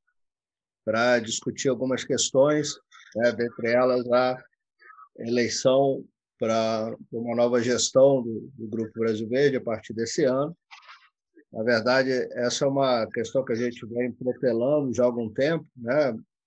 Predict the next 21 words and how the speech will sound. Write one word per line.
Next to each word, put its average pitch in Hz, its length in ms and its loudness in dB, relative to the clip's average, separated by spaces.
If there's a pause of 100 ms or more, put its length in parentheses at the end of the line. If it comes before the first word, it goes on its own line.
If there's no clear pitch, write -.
pandemia 117 460 -2
atrapalhou 117 500 -2
um 107 100 -8
pouco 113 280 -8
os 101 60 -10
nossos 113 440 -6
planos 143 480 -2 (1080)
de 113 160 -4
discutir 117 720 -2
isso. 151 220 -8 (760)
É... 110 880 0 (1700)
e 123 140 2
a 131 80 4
gente 135 300 -4
também 143 600 4 (540)
propõe 139 420 4
aí 131 140 4
uma 131 180 2
revisão 131 480 2
no 127 80 0
estatuto 196 1040 0